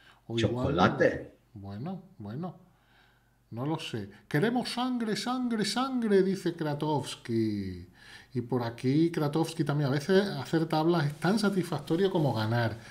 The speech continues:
Speaker 1: Ahí el amigo Carlsen. "Se ven bien atrás, tengo las tablas, pero hoy no creo que haya empate, solo tablas", dice Cortés Elvis, que nos está viendo ahí.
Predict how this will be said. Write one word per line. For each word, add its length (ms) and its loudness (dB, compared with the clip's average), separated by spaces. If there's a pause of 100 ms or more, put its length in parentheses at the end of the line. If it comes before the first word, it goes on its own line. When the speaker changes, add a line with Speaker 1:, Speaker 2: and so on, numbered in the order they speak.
(320)
Speaker 1:
Ahí 220 4
el 100 6
amigo 320 2
Carlsen. 680 -4 (1700)
"Se 180 8
ven 220 10
bien 240 6
atrás, 400 6
tengo 240 4
las 180 2
tablas, 380 4
pero 240 6
hoy 520 8
no 200 4
creo 400 6
que 120 6
haya 200 6
empate, 520 4
solo 320 4
tablas", 580 2
dice 260 0
Cortés 420 -2
Elvis, 420 -4 (1200)
que 140 -4
nos 180 0
está 240 -2
viendo 420 4
ahí. 380 -4